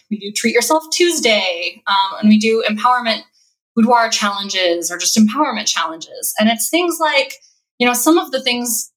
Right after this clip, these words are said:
take an action or it's, like, effort that you have to do, like, wear a sexy pair of underwear underneath your clothes today and don't tell anyone, but just, like, know that you got something sexy underneath.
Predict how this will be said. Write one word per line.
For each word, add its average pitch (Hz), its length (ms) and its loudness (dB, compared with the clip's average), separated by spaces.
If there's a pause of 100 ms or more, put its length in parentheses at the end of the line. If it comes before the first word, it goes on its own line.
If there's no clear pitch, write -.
take 226 380 0
an 185 100 -4
action 247 480 0
or 220 100 0
it's, 208 160 -8
like, 160 200 -12
effort 262 340 -4
that 226 140 -4
you 233 120 -10
have 247 180 -4
to 247 100 -4
do, 285 260 0
like, 190 260 -2 (420)
wear 247 280 4 (220)
a 233 380 -2
sexy 254 400 0
pair 269 120 0
of - 60 -2
underwear 220 480 0
underneath 226 340 -2
your 220 80 -2
clothes 220 380 -4
today 180 420 0
and 214 100 6
don't 254 160 0
tell 277 180 0
anyone, 214 440 0
but 214 100 -2
just, - 200 -4
like, 226 160 -2
know 214 260 0
that 262 140 0
you 247 80 -4
got 262 160 -2
something 262 240 -4
sexy 302 340 0
underneath. - 460 -4